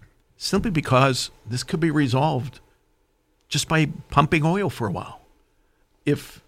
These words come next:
the, you know, I never understood the machete ending of something. So I call machete endings meaning,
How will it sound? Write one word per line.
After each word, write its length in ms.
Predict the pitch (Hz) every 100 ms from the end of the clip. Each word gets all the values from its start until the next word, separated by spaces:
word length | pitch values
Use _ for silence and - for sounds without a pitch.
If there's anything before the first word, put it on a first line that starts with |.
| -
the, 180 | 123 131 - -
you 160 | 147 143
know, 120 | 135
I 140 | 147 147
never 280 | 151 220 254
understood 580 | 208 139 - 147 147
the 360 | 127 131 131 127
machete 720 | 123 117 - 143 139 131 127 - - _ _
ending 340 | 135 131 104 107
of 120 | -
something. 420 | - 92 - - - _ _ _ -
So 120 | 190
I 80 | 220
call 240 | - 202
machete 520 | 143 - 151 135 131
endings 400 | 123 120 113 101
meaning, 320 | 113 110 107